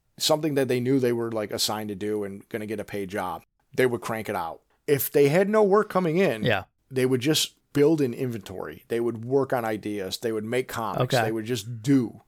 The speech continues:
Speaker 1: And then they had a
Speaker 2: Yeah.
Speaker 1: shelf, and they would put it on a shelf. <laughs> And
Speaker 2: <laughs>
Speaker 1: that's just how they worked. Side note, the reason he rented these offices that Simon, that is, is because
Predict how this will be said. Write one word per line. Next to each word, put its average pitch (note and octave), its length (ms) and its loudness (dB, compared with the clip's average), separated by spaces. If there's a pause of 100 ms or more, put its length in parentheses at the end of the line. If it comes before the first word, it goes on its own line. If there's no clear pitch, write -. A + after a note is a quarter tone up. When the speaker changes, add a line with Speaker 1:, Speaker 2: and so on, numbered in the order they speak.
(160)
Speaker 1:
And C#3 180 4
then C3+ 120 4
they C3 140 4
had C3+ 140 4
a C3+ 40 2
Speaker 2:
Yeah. C3+ 140 6
Speaker 1:
shelf, C#3+ 320 4
and A#2 120 -8
they A2+ 60 -2
would A2+ 280 -6
put G3 200 4
it A3 80 6
on F#3+ 160 4
a - 40 2
shelf. - 440 -4 (400)
<laughs> - 600 -2
And B2+ 420 0
Speaker 2:
<laughs> - 80 -20
Speaker 1:
that's A#2 300 0
just - 220 0
how A#2+ 200 2
they B2+ 180 2
worked. B2+ 420 2 (520)
Side D#3+ 300 6
note, A#2 280 -2 (280)
the C#3+ 100 0
reason D#3 500 4
he B2 420 0
rented C3 320 -2
these A#2 160 -4
offices A#2 520 2
that A#2+ 220 -2
Simon, A#2+ 360 0
that B2 160 0
is, B2+ 220 2
is G#2 100 -8
because A#2 460 -4